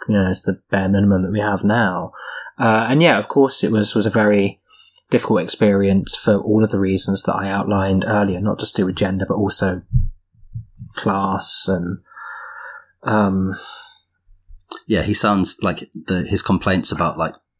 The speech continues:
Speaker 2: class differences not being respected in prison, that's not a very <laughs> sympathetic
Speaker 1: No, it's not, is it?
Speaker 2: position.
Speaker 1: Um,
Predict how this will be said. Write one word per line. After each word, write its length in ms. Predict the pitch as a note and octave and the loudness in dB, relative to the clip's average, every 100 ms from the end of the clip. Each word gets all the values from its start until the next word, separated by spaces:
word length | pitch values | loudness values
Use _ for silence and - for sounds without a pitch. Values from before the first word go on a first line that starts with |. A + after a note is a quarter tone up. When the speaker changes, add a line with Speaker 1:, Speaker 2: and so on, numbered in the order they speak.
| - - - | -14 -12 -8
Speaker 2:
class 420 | - F2+ - - | -2 -2 -2 -4
differences 480 | E2+ - F2+ E2 - | -4 -2 -2 0 -2
not 140 | - | -2
being 120 | - | -2
respected 440 | D#2+ - D#2 - - | -2 -2 -2 -4 -4
in 100 | D#2+ | -4
prison, 560 | - E2+ C#2+ F2 - - | -2 -2 -2 0 0 0
that's 200 | E2+ - | -2 -2
not 80 | D#2+ | -2
a 40 | |
very 160 | D#2+ D#2+ | -2 0
<laughs> 100 | - | 0
sympathetic 840 | F2 - - - A3 - C#3 A#2+ | 2 0 0 0 2 2 4 4
Speaker 1:
No, 240 | D3+ D3 B2 | 6 8 8
it's 200 | B2 - | 6 4
not, 260 | B2+ A2 | 6 6
is 160 | A2 A2 | 4 2
it? 220 | G2 G2 | 0 0
Speaker 2:
position. 380 | G#2+ G#2 A2 A2 | 2 2 4 4
Speaker 1:
Um, 280 | G#2 G2+ | 4 2